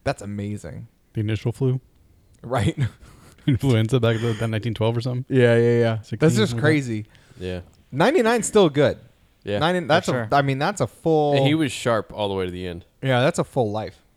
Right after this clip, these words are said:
Speaker 4: I
Speaker 3: Yeah.
Speaker 4: feel like if you're getting to a hundred, you're probably still pretty sharp.
Speaker 3: Yeah.
Speaker 1: Yeah, I
Speaker 4: Because that
Speaker 1: agree with
Speaker 4: means
Speaker 1: that.
Speaker 4: you're not gonna have any of those brain-eating diseases that would kill
Speaker 3: Yeah.
Speaker 4: you before then.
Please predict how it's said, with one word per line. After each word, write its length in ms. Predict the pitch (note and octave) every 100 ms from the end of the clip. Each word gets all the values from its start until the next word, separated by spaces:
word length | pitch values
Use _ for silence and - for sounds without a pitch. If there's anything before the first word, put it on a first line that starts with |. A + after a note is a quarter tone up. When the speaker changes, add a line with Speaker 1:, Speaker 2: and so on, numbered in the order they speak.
| _ _
Speaker 4:
I 100 | B2+
Speaker 3:
Yeah. 60 | C3+
Speaker 4:
feel 180 | A#3+ C4+
like 180 | A#3+ E3
if 140 | D3
you're 100 | D#3
getting 320 | A#2+ B2 C3
to 200 | - C3
a 40 | A#2
hundred, 380 | A2+ A#2+ C3+ A#2+
you're 120 | A#2
probably 480 | - A#2 A#2 A2 G2+
still 200 | - G2+
pretty 200 | G2+ F#2+
sharp. 260 | - - _ _ - _ _
Speaker 3:
Yeah. 180 | - E2 - _ _ - - _ _ - - - -
Speaker 1:
Yeah, 140 | F#2+
I 20 | F#2+
Speaker 4:
Because 120 | A#2
that 80 | C3+
Speaker 1:
agree 20 |
with 40 |
Speaker 4:
means 140 | C#3 B2
Speaker 1:
that. 40 |
Speaker 4:
you're 80 | C3
not 300 | B2+ C3 -
gonna 140 | B2+ A2+
have 200 | A#2 A2+
any 200 | A2+ A2+
of 80 |
those 500 | G#2+ A2 G#2+ G2+ - - _ _
brain-eating 760 | B2+ B2 A#2+ A#2 A2+ G#2+ G#2 G2+
diseases 560 | A2 A2+ A#2 G2+ F#2+
that 160 | G#2 G#2
would 100 | G2+
kill 100 | D#2+ G#2+
Speaker 3:
Yeah. 80 | G#2
Speaker 4:
you 60 |
before 320 | - - A#2+
then. 160 | F#2+ G#2